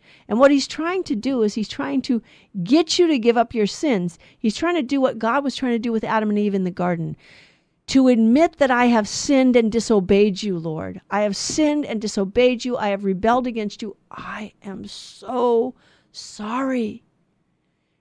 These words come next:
Before you go into that confessional next time,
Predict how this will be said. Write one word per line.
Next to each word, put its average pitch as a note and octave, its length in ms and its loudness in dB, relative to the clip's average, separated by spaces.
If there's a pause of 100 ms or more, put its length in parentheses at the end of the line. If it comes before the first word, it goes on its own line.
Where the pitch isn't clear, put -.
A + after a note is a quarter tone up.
(100)
Before D#4 340 2
you G4 140 8
go E4 140 0
into D#4+ 140 0
that C4+ 180 2
confessional G3+ 840 -2 (680)
next G#3+ 280 -2
time, F3+ 420 -4